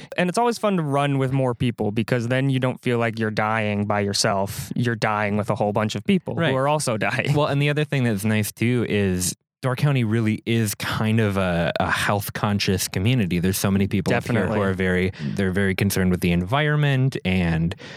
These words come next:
Speaker 2: there's a lot of, like, fresh and local food up here. But even in my neighborhood, I would say probably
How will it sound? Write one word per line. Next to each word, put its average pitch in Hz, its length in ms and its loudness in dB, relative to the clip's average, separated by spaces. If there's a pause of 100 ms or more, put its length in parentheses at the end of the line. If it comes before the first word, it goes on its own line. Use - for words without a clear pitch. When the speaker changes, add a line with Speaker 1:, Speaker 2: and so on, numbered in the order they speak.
(140)
Speaker 2:
there's 95 120 0
a 98 60 0
lot 87 240 0
of, 82 160 -2
like, 73 300 -2
fresh 110 420 0
and 92 180 0
local 101 640 0
food 165 560 0
up - 260 -4
here. 131 460 0 (400)
But 120 140 -2
even 135 200 2
in 151 80 4
my 123 140 2
neighborhood, 101 540 0
I 98 120 0
would 101 200 0
say 104 160 0
probably 101 760 0